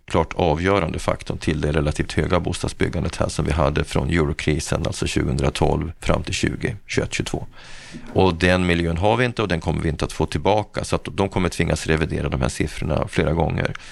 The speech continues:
Alltså det finns ju data nu som är på väg, den kommer presenteras ganska snart, som visar att gapet till en fungerande byggkalkyl, eh, i Stockholmsområdet, och då pratar vi om hela Stockholmsområdet, det, det rep-, det motsvarar ungefär hela byggmomsen.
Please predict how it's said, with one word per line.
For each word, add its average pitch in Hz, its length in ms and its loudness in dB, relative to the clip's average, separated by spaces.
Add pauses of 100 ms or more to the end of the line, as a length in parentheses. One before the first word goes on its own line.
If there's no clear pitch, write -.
(160)
Alltså 104 200 2
det 104 120 4
finns 113 440 2
ju 98 180 6 (520)
data 104 440 4
nu 85 160 0
som 82 180 0
är 78 40 2
på - 140 -2
väg, 85 240 4
den 80 100 0
kommer 87 200 0
presenteras 78 720 0
ganska 78 320 -2
snart, 85 320 0
som 78 120 0
visar 85 320 2
att 82 220 0 (140)
gapet 101 680 0
till 82 160 2
en 73 80 0
fungerande 78 600 0
byggkalkyl, - 1000 0 (580)
eh, - 240 -2
i 87 40 2
Stockholmsområdet, 90 920 2
och 78 60 2
då 80 60 0
pratar 107 260 0
vi 82 40 4
om 80 100 2
hela 113 320 2
Stockholmsområdet, - 840 -2 (320)
det, 107 180 4
det 101 220 4
rep-, - 240 0
det 107 140 -2
motsvarar 95 420 2
ungefär 78 280 2
hela 80 280 2
byggmomsen. 95 800 -2